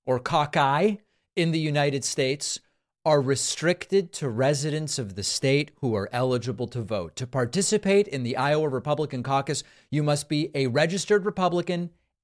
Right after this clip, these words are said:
and resident of Iowa of legal voting age. This is standard across U S states to make sure that you have eligible local residents having a say in terms of who is representing their state. Now, very quickly,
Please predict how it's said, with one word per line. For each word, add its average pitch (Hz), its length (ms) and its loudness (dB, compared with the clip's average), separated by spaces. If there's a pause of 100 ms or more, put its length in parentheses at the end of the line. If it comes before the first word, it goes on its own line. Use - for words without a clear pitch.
and 180 280 2
resident 175 520 2 (320)
of 175 200 4
Iowa 151 580 4 (100)
of 131 160 -2
legal 147 320 0
voting 127 340 0
age. 101 380 -6 (240)
This 131 240 0
is 160 100 0
standard 151 640 0
across 127 460 -2
U 135 120 0
S 135 140 0
states 107 360 -2
to 135 100 -6
make 123 200 -2
sure 143 480 2 (220)
that 147 140 0
you 143 160 -2
have 139 200 -2
eligible 151 640 2
local 131 380 0
residents 123 500 -4
having 113 340 -8
a 135 60 -6
say 127 540 0 (400)
in 151 160 0
terms 139 340 0
of 127 120 0
who 139 180 4
is 131 120 2
representing 123 600 -2
their 113 140 -2
state. 104 320 -4
Now, 123 120 -4
very 151 280 2
quickly, 190 520 2